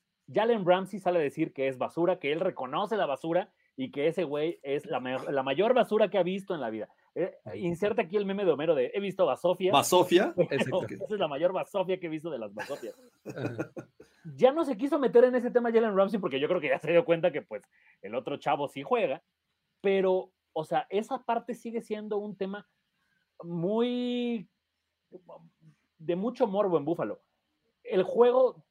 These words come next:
Speaker 1: terminó siendo que los Bills le ganaron a los Jaguars aquella vez y hubo un pase donde Josh Allen quemó a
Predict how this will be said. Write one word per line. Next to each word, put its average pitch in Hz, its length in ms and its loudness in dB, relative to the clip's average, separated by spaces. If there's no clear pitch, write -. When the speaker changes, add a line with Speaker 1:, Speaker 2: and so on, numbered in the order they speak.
Speaker 1:
terminó 151 380 0
siendo 190 320 -2
que 156 100 -6
los 120 240 -4
Bills 175 240 -4
le 175 80 0
ganaron 147 240 -2
a 156 40 -6
los 127 160 -4
Jaguars 143 380 -2
aquella 139 260 -4
vez 127 240 -4
y 185 120 -4
hubo 196 100 -2
un 202 180 -6
pase 160 280 -2
donde 131 300 -2
Josh 131 200 -2
Allen 131 260 -4
quemó 120 420 -6
a 113 120 -6